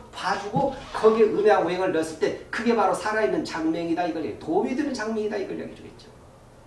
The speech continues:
그렇지 않고 획수로 하는 것은, 획수는 장명이 아닙니다. 예? 획수로 장명하는 것은, 그것은 장명이라 장난이다, 이렇게 설명하겠습니다. 장난.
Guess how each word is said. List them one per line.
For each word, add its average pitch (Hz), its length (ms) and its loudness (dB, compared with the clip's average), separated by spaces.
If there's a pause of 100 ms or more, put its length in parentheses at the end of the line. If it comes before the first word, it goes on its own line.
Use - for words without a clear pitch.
(600)
그렇지 190 360 2
않고 160 300 -2
획수로 226 420 -4
하는 185 180 -4
것은, 226 460 2 (960)
획수는 156 400 -4
장명이 165 460 -2
아닙니다. - 540 -2
예? - 220 -4
획수로 - 300 -10
장명하는 127 420 -10
것은, - 200 -20 (1600)
그것은 131 340 -6
장명이라 127 680 -4
장난이다, 175 840 -6
이렇게 - 180 -6
설명하겠습니다. - 840 -14
장난. - 440 -4